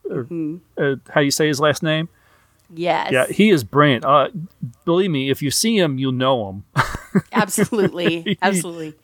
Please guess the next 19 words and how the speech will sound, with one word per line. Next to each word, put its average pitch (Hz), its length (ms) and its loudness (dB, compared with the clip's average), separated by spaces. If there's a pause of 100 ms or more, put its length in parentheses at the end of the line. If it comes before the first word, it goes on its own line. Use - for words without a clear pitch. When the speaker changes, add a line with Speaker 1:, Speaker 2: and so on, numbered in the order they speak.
(240)
Speaker 1:
he 196 180 -4
kinda 202 260 2
commands 160 480 -2
the 165 80 0
screen, 170 380 -2
and 139 120 0
his 131 160 -2
voice 139 600 2 (180)
<laughs> - 200 -18
will 160 180 0
get 156 240 2
your 160 100 0
attention. 135 640 -4
He's 151 140 -2
got 147 140 4
a 131 60 4
fantastic 156 720 0
Speaker 2:
Mm. 110 40 -14
Speaker 1:
voice 113 360 -2